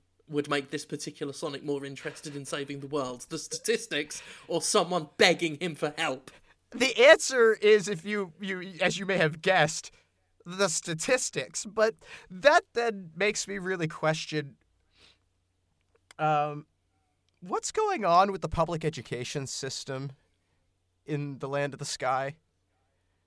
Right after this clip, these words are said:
Speaker 2: Like, what has this president done with his Department of Education to,
Speaker 1: Yeah.
Speaker 2: to, that things are in such a sorry state?
Speaker 1: I think Betsy DeVotnik is, uh,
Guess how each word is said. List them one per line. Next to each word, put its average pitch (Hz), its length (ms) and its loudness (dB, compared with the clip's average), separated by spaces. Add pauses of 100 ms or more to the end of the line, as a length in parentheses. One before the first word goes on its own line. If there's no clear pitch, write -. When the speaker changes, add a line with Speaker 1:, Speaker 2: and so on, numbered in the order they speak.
(100)
Speaker 2:
Like, 156 300 4
what 240 300 6
has 254 300 4
this 202 180 -2
president 160 680 0
done 131 460 4 (1700)
with 156 240 -2
his 156 180 -2
Department 147 380 4
of 127 80 2
Education - 720 -2 (1800)
to, 165 140 2
Speaker 1:
Yeah. 135 880 -2
Speaker 2:
to, 202 240 6
that 196 280 4
things 240 200 -2
are 233 60 0
in 208 60 -2
such 226 240 0
a 220 100 0
sorry 214 680 4
state? - 880 -4 (520)
Speaker 1:
I 208 60 4
think 311 340 0
Betsy 240 360 2
DeVotnik 156 640 -2 (340)
is, 139 300 0
uh, 139 380 2